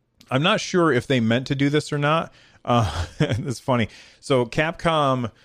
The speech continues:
uh, they had a leak of, um, Mega Man Zero Z X Legacy Collection, uh, coming to console and P C, uh, in January.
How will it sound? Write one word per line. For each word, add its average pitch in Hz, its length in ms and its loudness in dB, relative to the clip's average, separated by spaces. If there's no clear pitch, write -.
uh, 107 300 2
they 127 160 2
had 139 160 2
a 117 80 4
leak 120 360 0
of, 107 800 2
um, 92 720 -2
Mega 123 320 0
Man 123 560 0
Zero 117 500 2
Z 110 300 -2
X 117 300 -2
Legacy 117 680 -2
Collection, 135 640 -4
uh, 104 320 2
coming 123 320 0
to 107 80 0
console 123 520 0
and 107 140 -4
P 127 160 -2
C, 123 400 0
uh, 107 280 0
in 110 200 -2
January. 123 600 0